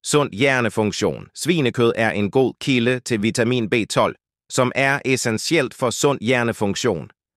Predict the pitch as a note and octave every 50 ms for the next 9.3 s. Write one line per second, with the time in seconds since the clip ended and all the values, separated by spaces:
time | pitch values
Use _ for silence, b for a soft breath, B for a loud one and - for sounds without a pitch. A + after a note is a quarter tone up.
0 | _ - C3 B2 B2 C#3+ D3+ - - E3 E3+ C3+ B2+ B2+ C3 - - B2 A2+ G2+
1 | A#2 C3 A#2+ A#2 C3 C3 B2 A#2 C#3 B2 A#2 A#2 A2+ A2+ G#2+ G#2+ A2+ C3 C#3 C3+
2 | C3 B2 B2 A#2 G#2+ - - - A#2 A2 A2 G2 B2 C3 B2+ - _ _ _ -
3 | A#2 - - B2 B2+ C3+ A2 C3+ C3+ C3 A#2 A#2+ A#2+ - - G#2+ G#2+ - G#2+ -
4 | - - B2 A#2+ B2+ B2 - _ - G2 G#2+ F#2 D#2+ D2+ D#2+ D#2 - E2+ - -
5 | - - - - _ _ _ _ _ _ _ _ _ _ _ _ _ - - -
6 | D#3+ D3+ C3 - - - - B2 G2+ D2 C2+ B1 - _ _ _ _ - - -
7 | A#2 C3 B2 A#2+ A#2+ A#2+ - - A#2 A2+ A2+ - A#2+ A2 A2 G#2+ F#2 - C3 A#2
8 | F#2 - - A#2 A2 G#2 A#2+ - - A#2+ G#2 A#2 - - A#2 B2 B2+ B2 A#2+ -
9 | A2 A2+ G#2+ G#2+ A#2+